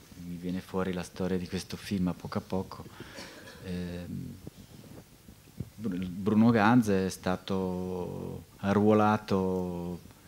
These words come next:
dopo, proprio ne-, durante il casting, quando, proprio in un momento in cui iniziamo a pensare che forse era giusto che non fosse italiano questo personaggio, che sarebbe stato bello che fosse uno straniero che aveva imparato l'italiano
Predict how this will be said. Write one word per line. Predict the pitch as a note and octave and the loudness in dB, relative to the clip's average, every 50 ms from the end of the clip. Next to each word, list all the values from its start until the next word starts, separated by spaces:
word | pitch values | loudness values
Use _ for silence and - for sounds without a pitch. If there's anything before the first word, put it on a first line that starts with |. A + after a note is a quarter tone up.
| - - - - - - - - - | -20 -20 -20 -20 -20 -20 -20 -20 -4
dopo, | - F#2 A2+ G2+ - - E2 | 2 2 2 4 2 -2 -4
proprio | - F#2 F2 - - F2+ - - - - - - | -4 -4 -4 -4 -6 -10 -10 -10 -16 -20 -16 -10
ne-, | - G2 F#2+ F2+ | -6 -6 -6 -6
durante | - G2+ G2 G#2 A2 A2 - - | -6 -4 -2 -2 -2 -2 -2 -2
il | A#2 A2+ - | -4 -2 -2
casting, | - G#2+ G#2 G#2+ A2 - - - A#2+ A#2 A2+ | -2 0 0 0 -2 -4 -8 -6 -6 -6 -6
quando, | - G2+ G2 F#2 G2 F#2+ - - - - - - - - - | -8 -10 -10 -10 -10 -10 -12 -14 -18 -18 -18 -18 -18 -14 -6
proprio | - A#2+ A#2 - C3+ B2+ | 0 0 0 4 6 6
in | B2+ | 8
un | B2+ | 8
momento | B2 A#2+ C3 C3 C3 B2 C3 | 8 8 8 6 6 4 2
in | A#2 F#2+ | 0 2
cui | - G#2 | 2 0
iniziamo | F#2+ G#2+ G#2+ - - A#2+ A#2 C3 | 0 0 0 0 0 -2 -2 0
a | C3+ | 2
pensare | C3 A#2 G#2 - - A#2 A2+ A#2+ A#2+ | 4 4 2 2 0 0 0 0 0
che | - - | -4 -8
forse | - - B2 A2 - - | -10 -8 -8 -6 -6 -4
era | G#2 G2 G2 | -4 -4 -4
giusto | F2 G2 G2 - - G#2 | -4 -6 -8 -8 -8 -8
che | G2 G#2 | -6 -6
non | G2+ G2 | -6 -6
fosse | F#2 - F#2+ - - G#2 | -6 -8 -12 -10 -10 -10
italiano | F#2 - G2 G2 G#2 G2 F2+ E2+ D#2+ D#2 E2 F2 F#2+ G2+ - - - - | -10 -8 -8 -8 -6 -6 -6 -8 -8 -10 -12 -12 -14 -14 -18 -20 -20 -16
questo | - F#2+ - - - | -16 -16 -14 -14 -14
personaggio, | - G2+ - - - - G2 F#2+ F2 E2+ E2+ E2 E2+ F#2+ G#2 G#2+ | -14 -12 -14 -12 -10 -8 -8 -8 -6 -8 -10 -10 -10 -10 -10 -10
che | G#2 | -10
sarebbe | F#2 - G2+ F#2+ G2 F#2+ G2 | -10 -10 -8 -6 -6 -6 -6
stato | - G#2+ - - F#2 | -6 -8 -8 -8 -6
bello | F#2 G2+ G2+ G#2 G2+ | -4 -2 0 0 -2
che | F#2+ G2 | -2 -4
fosse | - G2 F2+ - - - | -8 -8 -10 -8 -6 -6
uno | F#2+ F#2 | -6 -6
straniero | - - - F#2+ F#2+ F#2+ F#2+ G2 G2+ G2+ G2 F2+ | -6 -8 -8 -6 -4 -4 -2 -2 -2 -2 -4 -4
che | F#2 | -4
aveva | F#2 F#2 | -4 -4
imparato | F2+ - F#2+ F#2+ F#2+ - - G2 | -4 -4 -2 -4 -4 -4 -4 -6
l'italiano | F#2 F2+ - F#2+ F#2 F#2 G2 G2 G2+ F#2+ E2+ | -6 -6 -6 -8 -8 -6 -4 -4 -4 -4 -6